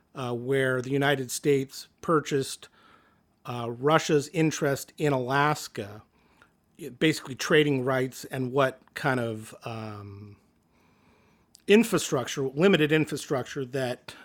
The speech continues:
uh, the Russians had developed here. Um, so in the Treaty of Cessions, it's kind of vague on,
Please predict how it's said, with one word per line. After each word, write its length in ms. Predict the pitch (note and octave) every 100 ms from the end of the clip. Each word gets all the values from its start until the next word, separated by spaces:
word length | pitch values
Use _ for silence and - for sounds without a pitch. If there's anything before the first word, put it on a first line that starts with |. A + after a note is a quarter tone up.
| _ -
uh, 240 | A#2 A#2
the 100 | A#2+
Russians 680 | B2+ D3 - C3+ B2 A#2 - _ _ _ _
had 240 | - D3+
developed 560 | B2+ B2 C#3+ C#3 A#2+ -
here. 400 | C#3 A#2+ G#2+ G#2+ - _ _ _ _ _
Um, 480 | B2 A2+ A2+ A2 G#2 _ _ _
so 640 | - - D#3+ D3 C3+ B2+ -
in 180 | F3+ G3+
the 80 | F#3+
Treaty 340 | - G3 E3
of 140 | D#3 -
Cessions, 580 | E3 D3 - C#3 C3
it's 160 | B2+ B2
kind 240 | - D3+
of 240 | C3+ B2 - - - _ -
vague 720 | A#2+ B2+ D#3+ D#3+ D3+ C#3+ B2 - -
on, 720 | C#3 C#3 C3+ C3 B2+ B2